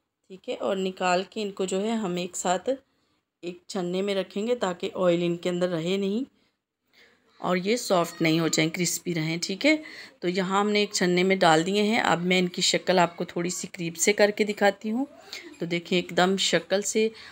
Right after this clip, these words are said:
और मैंने इनका टेस्ट भी कर लिया है, टेस्ट से भी बिल्कुल बेकरी स्टाइल बने हैं।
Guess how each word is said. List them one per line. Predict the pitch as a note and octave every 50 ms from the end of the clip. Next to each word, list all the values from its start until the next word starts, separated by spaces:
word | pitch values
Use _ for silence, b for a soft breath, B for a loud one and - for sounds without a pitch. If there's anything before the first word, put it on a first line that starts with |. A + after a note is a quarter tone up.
| B B B
और | F3 E3+
मैंने | F3 F3 E3+ E3 E3+
इनका | E3+ F3 - E3+ E3+
टेस्ट | E3+ F3 E3+ E3 - - -
भी | G#3+ A3
कर | A3 A3 G3
लिया | G3+ G3+ G#3 G#3+ G3+
है, | G#3 G#3+ G#3+
टेस्ट | - - E3 E3 E3 E3 - - -
से | - - G#3 G3 G3
भी | G3+ G#3 F#3+
बिल्कुल | F3 F3 F3+ F3+ - - G#3 G#3
बेकरी | F#3 F3 D#3+ D#3 D#3+ - F3 E3+
स्टाइल | E3 - - E3+ D#3 D3+ D3+
बने | D3+ D3 D3 D3 C#3+
हैं। | D3 D3+ D3